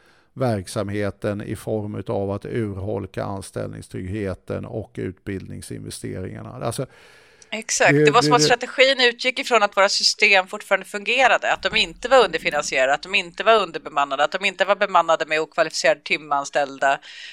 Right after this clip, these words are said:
Speaker 2: att de inte var, att våra beredskapslager fanns, att, eh,
Speaker 1: Ja.
Speaker 2: alltså typ att, eh, strategin gick ut på saker som vi har, eh, haft s-, haft sönder, som vi har liksom, som har slagits undan därför att, eh, därför att vi har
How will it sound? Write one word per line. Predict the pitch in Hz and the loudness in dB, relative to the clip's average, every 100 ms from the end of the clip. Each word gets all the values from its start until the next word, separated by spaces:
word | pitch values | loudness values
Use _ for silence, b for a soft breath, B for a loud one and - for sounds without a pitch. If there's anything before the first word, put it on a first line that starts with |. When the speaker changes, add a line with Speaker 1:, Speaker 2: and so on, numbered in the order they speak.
| - | -4
Speaker 2:
att | 160 | -2
de | 185 180 | -2 -6
inte | 165 - 180 | -6 -6 6
var, | 180 170 165 B - | 8 10 8 B -6
att | 190 | 2
våra | 196 | 2
beredskapslager | 185 185 - - 165 - 202 196 180 | 4 2 2 0 -2 4 8 8 4
fanns, | 180 196 185 151 - | 2 4 4 2 -2
att, | 165 - - | 0 0 0
eh, | 170 | 2
Speaker 1:
Ja. | 160 196 135 B B - | 6 6 4 B B -4
Speaker 2:
alltså | - - | -2 -2
typ | - 185 | -4 0
att, | 185 185 | 2 0
eh, | - 208 147 | -2 -2 -2
strategin | - 233 233 - 254 240 | 0 2 2 4 4 4
gick | 226 233 | -2 -2
ut | 202 - | -4 -4
på | 208 | 0
saker | 208 190 180 | 2 2 0
som | 202 190 | -2 0
vi | 180 | 0
har, | 180 170 170 170 | 4 6 6 6
eh, | 170 165 160 127 | 6 6 6 4
haft | 175 - | 0 -2
s-, | - - - - - - | 0 0 0 -2 -4 -6
haft | - 139 - | -10 -14 -8
sönder, | - - 190 156 147 | -4 0 0 -2 -10
som | 196 | -4
vi | 190 | 2
har | 196 | 4
liksom, | 185 185 180 | 2 -6 -8
som | - 202 | -6 2
har | 202 190 | 4 4
slagits | - 185 175 - - - - | 4 0 0 0 0 0 -2
undan | 190 165 165 247 190 | -6 -6 2 4 6
därför | 165 - | 2 0
att, | 165 _ 180 | -4 _ -2
eh, | 160 156 156 | 0 0 0
därför | 170 165 | -4 -4
att | - | -2
vi | |
har | 165 | 0